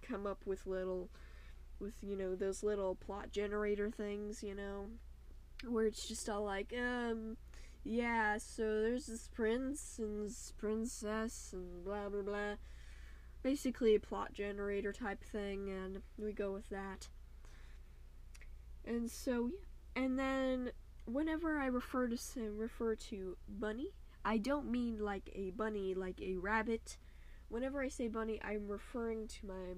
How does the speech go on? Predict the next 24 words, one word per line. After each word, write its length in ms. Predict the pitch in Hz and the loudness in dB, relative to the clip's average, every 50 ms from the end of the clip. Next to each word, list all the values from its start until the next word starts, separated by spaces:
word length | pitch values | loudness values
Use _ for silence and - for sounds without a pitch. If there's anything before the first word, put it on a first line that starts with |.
| 180 180 180 | -6 -8 -6
mom 280 | 196 220 240 269 339 453 523 494 427 - - | -4 -4 -2 -2 -4 -4 -2 -4 -2 4 4
because 600 | 294 233 - - 254 220 220 240 - - - - | 4 4 4 4 2 2 2 2 -2 -6 -6 -2
that 200 | - 247 247 247 | 0 0 2 2
is 200 | 247 240 - - - - | 2 2 0 -2 -2 0
her 120 | 208 202 | 0 0
pet 300 | 196 - - 269 - - | 0 0 -2 -4 -4 -2
name. 400 | 254 247 247 247 240 247 247 240 240 - - - - - - - - - - - | -2 0 2 4 4 4 4 2 -2 -4 -8 -10 -10 -10 -10 -10 -10 -12 -10 -8
She 300 | - - - 262 247 240 | -4 0 2 2 2 2
is 420 | - - 226 220 214 208 202 190 | 4 4 6 6 6 4 4 2
the 100 | 190 190 | 0 0
bunny, 640 | 185 - 208 214 214 220 220 220 214 214 208 233 - - - - - - - - - - - - | 2 2 2 2 4 4 4 4 4 2 2 0 -4 -8 -10 -10 -10 -12 -12 -12 -12 -12 -10 -6
and, 440 | - 190 202 202 202 202 196 190 185 | -2 0 2 2 2 2 0 0 -2
um, 460 | 185 185 185 185 180 180 175 180 180 175 - - - - - - - | -2 -2 -2 -4 -4 -4 -6 -8 -10 -12 -12 -12 -12 -12 -12 -10 -6
you 160 | - 226 240 233 | 0 2 2 4
know, 240 | 240 240 233 233 | 4 4 2 2
it's 180 | - 262 - - | 2 0 -2 0
kind 200 | - 330 349 339 | 2 2 4 4
of 120 | 320 - | 4 2
always 460 | - - 214 214 214 226 233 220 254 240 | 2 4 4 6 6 4 2 2 0 2
been 260 | 240 226 220 220 247 | 2 4 4 4 2
her 400 | 247 233 208 214 214 208 226 - - - - - - - - - - - | 0 0 0 0 0 -2 -2 -4 -8 -12 -12 -12 -12 -10 -12 -12 -8 -2
pet 240 | 254 240 208 - - | -2 0 0 0 0
name. 460 | 220 214 214 208 208 214 214 208 226 - - - - - - - - - | 0 0 2 2 2 2 2 2 0 -6 -8 -14 -14 -12 -12 -12 -8 -2
Um, 500 | 202 202 196 190 190 185 180 185 185 | 0 0 2 2 2 0 -2 -2 -6